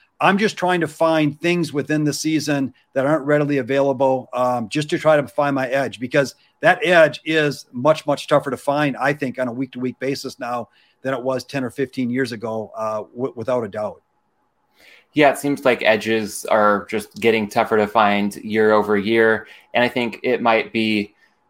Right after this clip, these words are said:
Speaker 2: funneling things down from just finding edges maybe in so many totals to certain angles. You mentioned when it was, again, the three of us, uh, you, myself, and Chris,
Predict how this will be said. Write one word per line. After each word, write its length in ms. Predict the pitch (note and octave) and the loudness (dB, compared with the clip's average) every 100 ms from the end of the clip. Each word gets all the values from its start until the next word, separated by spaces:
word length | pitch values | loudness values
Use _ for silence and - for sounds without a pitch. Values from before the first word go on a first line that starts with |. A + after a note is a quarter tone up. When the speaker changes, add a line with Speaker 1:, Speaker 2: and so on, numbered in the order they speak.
| C3 | -20
Speaker 2:
funneling 720 | - C#3 C3 C3 B2+ A#2+ G2 _ | 0 4 6 6 4 2 -4 _
things 300 | B2+ A2+ G2+ | -2 0 2
down 240 | A2+ A2+ | 4 4
from 180 | G#2+ G#2 | 2 -2
just 220 | G#2 G2+ _ - | -4 -6 _ -2
finding 320 | B2 A#2+ A#2 | 0 2 2
edges 220 | A2 G#2+ | 0 0
maybe 180 | A#2 A2 | -2 0
in 100 | G2+ | -2
so 220 | - D3 | 2 2
many 200 | D3+ B2 | 4 0
totals 380 | G#2 G#2+ A2+ A2+ | 2 4 4 2
to 80 | F2+ | -2
certain 280 | - A2+ B2 | -2 0 0
angles. 420 | C#3 A2 A2 - | 0 0 -2 -4
You 80 | A2 | -2
mentioned 460 | A2 G#2 A2+ G#2+ G2+ | -2 -2 -2 -4 -2
when 400 | A2 G#2+ G#2+ G2+ | 0 0 0 -2
it 120 | G#2 | 0
was, 180 | G#2 G#2+ | 0 0
again, 180 | A2 G#2+ | -2 -2
the 60 | |
three 280 | F#2+ A2+ A2+ | -2 2 4
of 100 | G#2 | 6
us, 300 | G#2 G2+ - | 4 4 0
uh, 240 | A2 G2+ F#2 | 2 4 2
you, 320 | G#2+ A2 G#2+ | 0 0 0
myself, 440 | G#2+ G2 G#2 G2+ G2 | 0 2 2 2 -2
and 200 | G#2 - | -6 -2
Chris, 420 | G#2+ G#2 - | 0 0 -2